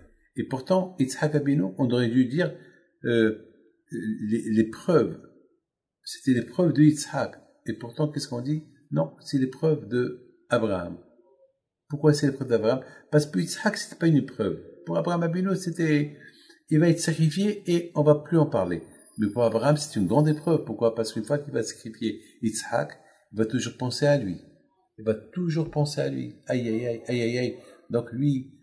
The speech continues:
Yitzhak, entre-temps, il est mort, mais Abraham, il reste vivant. Il va toujours vivre ce souvenir-là. Donc, c'est vraiment la, l'épreuve à vie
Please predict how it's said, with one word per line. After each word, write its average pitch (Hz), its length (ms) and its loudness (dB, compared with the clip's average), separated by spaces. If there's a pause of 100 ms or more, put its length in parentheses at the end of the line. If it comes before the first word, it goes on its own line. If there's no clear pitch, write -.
(120)
Yitzhak, 143 520 2
entre-temps, 127 340 -4
il 101 120 0
est 101 60 0
mort, 156 380 0
mais 117 80 0
Abraham, 117 320 0
il 110 60 -2
reste 110 180 -4
vivant. 135 460 -2 (260)
Il 90 60 -10
va 104 100 -4
toujours 110 280 -2
vivre 151 280 -2
ce - 140 -4
souvenir-là. 131 600 -2
Donc, - 220 -8 (300)
c'est - 240 -4
vraiment 147 420 -2 (520)
la, 98 220 -2 (300)
l'épreuve 107 800 0 (300)
à 131 140 6
vie 180 440 -2